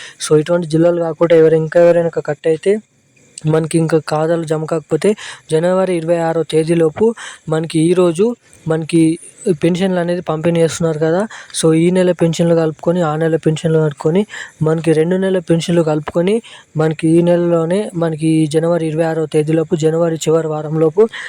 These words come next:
ఖచ్చితంగా మీ ఖాతాలో జమ చేస్తామని అయితే చెప్పడం అయితే జరిగింది. So, ఇట్లాంటి పెన్షన్లు ఆగిపోకుండా, కట్ కాకుండా ఉండాలంటే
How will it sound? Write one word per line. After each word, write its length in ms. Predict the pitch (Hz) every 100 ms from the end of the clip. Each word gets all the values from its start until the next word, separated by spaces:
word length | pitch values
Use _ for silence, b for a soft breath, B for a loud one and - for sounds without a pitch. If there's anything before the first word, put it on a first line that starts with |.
| B
ఖచ్చితంగా 420 | - 160 175 190 190
మీ 120 | 175
ఖాతాలో 440 | 170 160 175 175
జమ 240 | 160 160 165
చేస్తామని 500 | 165 - 165 160 156
అయితే 220 | 151 214 - B - 165
చెప్పడం 280 | 151 165
అయితే 140 | 160 175
జరిగింది. 460 | 160 151 151 143 139 B B
So, 120 | -
ఇట్లాంటి 420 | 180 175 196 208 196
పెన్షన్లు 440 | 180 180 196 190
ఆగిపోకుండా, 680 | 175 165 175 180 180 180 180
కట్ 240 | 170 160
కాకుండా 380 | 170 170 175 175
ఉండాలంటే 640 | 160 165 175 170 160 214